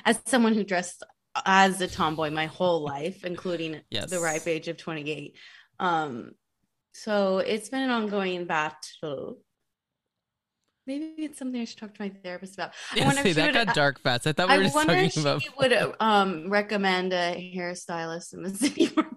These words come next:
Speaker 1: me. <laughs>
Speaker 2: Well, you know what, though? Not to completely therapize you in this moment, but I am going to a, a bit. I think it does have something to do with your self-identity.
Speaker 1: Mm-hmm.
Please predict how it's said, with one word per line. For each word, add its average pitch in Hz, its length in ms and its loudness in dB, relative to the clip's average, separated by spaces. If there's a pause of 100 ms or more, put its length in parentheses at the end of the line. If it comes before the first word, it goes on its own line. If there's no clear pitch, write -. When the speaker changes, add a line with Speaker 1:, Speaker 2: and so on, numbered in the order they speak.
Speaker 1:
me. 403 300 4 (600)
<laughs> - 1600 -8
Speaker 2:
Well, 185 340 -2 (640)
you 190 180 -2
know 285 120 0
what, 120 220 -2
though? 123 320 -2
Not 151 320 -2
to 180 120 -6
completely 131 400 -6
therapize 113 580 -6
you 110 220 -6
in 107 120 -8
this 110 180 -10
moment, 107 280 -10
but 110 80 -6
I 107 60 -4
am 104 200 -6
going 101 320 -12
to 104 380 -12 (140)
a, 104 160 -12 (100)
a 110 80 -8
bit. 104 260 -10 (540)
I 170 100 0
think 247 260 -2 (180)
it 185 140 -4 (180)
does 254 260 0
have 127 140 0
something 110 240 -6
to 107 60 -8
do 101 180 -12
with 101 220 -14
your 101 240 -12
self-identity. 101 840 -14 (100)
Speaker 1:
Mm-hmm. 220 460 0